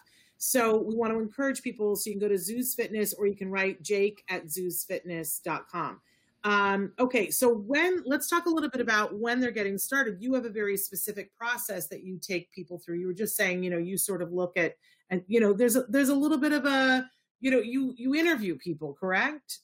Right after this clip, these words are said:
When you get s-, when the, when you're started to see what they need, what they want, what they can do, correct?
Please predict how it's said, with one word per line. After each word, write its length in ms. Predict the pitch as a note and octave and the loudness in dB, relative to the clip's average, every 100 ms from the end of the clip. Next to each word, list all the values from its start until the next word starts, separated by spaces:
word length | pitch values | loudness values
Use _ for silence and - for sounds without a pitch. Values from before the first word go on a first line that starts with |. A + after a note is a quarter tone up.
| - | -6
When 120 | G#3+ | 0
you 80 | G#3+ | 2
get 160 | G#3 - | 0 -4
s-, 220 | - - | -6 -6
when 160 | G#3 G3+ | -2 -2
the, 160 | G3+ - | -2 -4
when 120 | G#3 | -4
you're 80 | G3 | -2
started 400 | - A3 F#3 F3 | -2 0 -2 -2
to 80 | G#3+ | -6
see 200 | C4+ B3 | -4 -2
what 180 | A#3+ | -2
they 120 | A3 G#3+ | 0 0
need, 280 | A3+ A#3 G#3+ | -2 -6 -8
what 140 | G#3+ | -6
they 100 | G3+ | -6
want, 320 | F#3+ F#3+ F#3+ | -6 -6 -8
what 120 | F3+ | -8
they 100 | F3 | -10
can 180 | F3 D#3+ | -8 -10
do, 200 | D3+ A2 - | -10 -12 -12
correct? 460 | F3+ G3 C4+ - | -6 -4 -4 -10